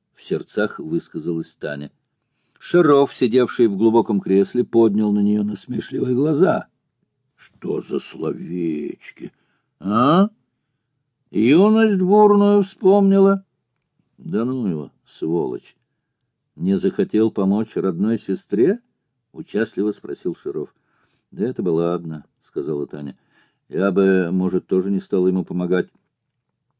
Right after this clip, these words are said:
Главное, что он не хочет отдать мне моё, хотя и знает, что это моё, и данное слово назад берёт. Я такого не прощаю никому". "И теперь прикидываешь,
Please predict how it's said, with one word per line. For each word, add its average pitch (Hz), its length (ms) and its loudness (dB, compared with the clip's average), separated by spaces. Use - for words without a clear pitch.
Главное, 123 580 -2
что 123 200 -2
он 117 140 2
не 113 100 2
хочет 139 380 -4
отдать 113 380 0
мне 139 120 -2
моё, 202 400 0
хотя 120 240 2
и 110 80 4
знает, 123 340 0
что - 160 -4
это 95 160 2
моё, 101 580 2
и 110 120 2
данное 151 440 2
слово 92 440 0
назад 117 380 0
берёт. 151 340 2
Я 80 380 -8
такого 85 400 -4
не 87 140 -6
прощаю 67 500 -10
никому". 69 460 -10
"И 76 100 -14
теперь 82 380 -2
прикидываешь, 85 800 -4